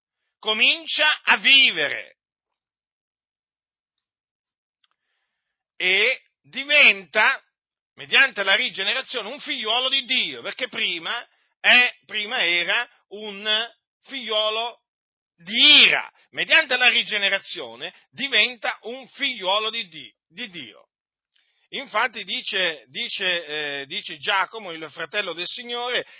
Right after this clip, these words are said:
"Egli ci ha di sua volontà generati mediante la parola di verità, affinché siamo in un certo modo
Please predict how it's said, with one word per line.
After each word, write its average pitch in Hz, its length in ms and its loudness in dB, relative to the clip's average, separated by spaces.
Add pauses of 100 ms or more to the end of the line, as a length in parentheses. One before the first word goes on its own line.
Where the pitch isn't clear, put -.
(100)
"Egli 247 420 2
ci - 140 -2
ha 202 260 2 (220)
di 196 140 -10
sua 285 180 -4
volontà 240 360 -2
generati 240 560 2
mediante 208 340 -6
la 196 80 -4
parola 226 260 -4
di 185 80 -6
verità, 202 380 -4
affinché 170 340 -8
siamo 196 300 -6
in 165 60 -14
un 175 80 -16
certo 202 280 -16
modo 143 280 -10